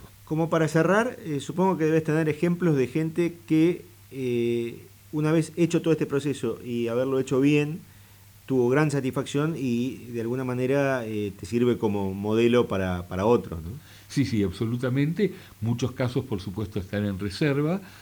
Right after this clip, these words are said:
Speaker 2: pero hay casos que son de conocimiento público, como es el caso justamente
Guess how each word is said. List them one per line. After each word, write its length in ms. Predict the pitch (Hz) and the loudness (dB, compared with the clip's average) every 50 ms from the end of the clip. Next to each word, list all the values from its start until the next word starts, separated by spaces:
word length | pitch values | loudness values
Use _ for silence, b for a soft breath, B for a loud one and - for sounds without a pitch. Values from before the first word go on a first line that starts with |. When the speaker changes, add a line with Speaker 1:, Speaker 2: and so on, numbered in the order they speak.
| B B B | B B B
Speaker 2:
pero 140 | 113 110 | 2 4
hay 80 | 107 104 | 4 4
casos 360 | - - 117 113 - 110 - | 4 0 -4 0 -2 -4 -4
que 300 | - - 101 101 95 90 - | -2 -2 0 0 0 -2 -6
son 300 | - - - 101 104 107 | -12 -6 -4 -2 -2 0
de 100 | 107 104 | 0 0
conocimiento 640 | 90 101 95 95 92 92 101 98 104 113 117 127 131 | 0 0 -2 -2 -4 -4 -4 -2 -2 -2 -2 -2 -6
público, 560 | 127 - 180 175 170 185 190 180 - 113 87 | -4 0 0 0 2 2 0 0 -2 -4 -4
como 160 | - 92 95 101 | -2 -4 -4 -4
es 100 | 92 - | -4 -4
el 100 | 107 92 | -8 -6
caso 280 | - 117 110 - 107 87 | -4 -6 -6 -4 -6 -8
justamente 720 | - - 113 - - 113 104 107 98 87 82 82 82 76 | -8 -8 -10 -8 -6 -6 -4 -2 -2 -4 -4 -4 -6 -8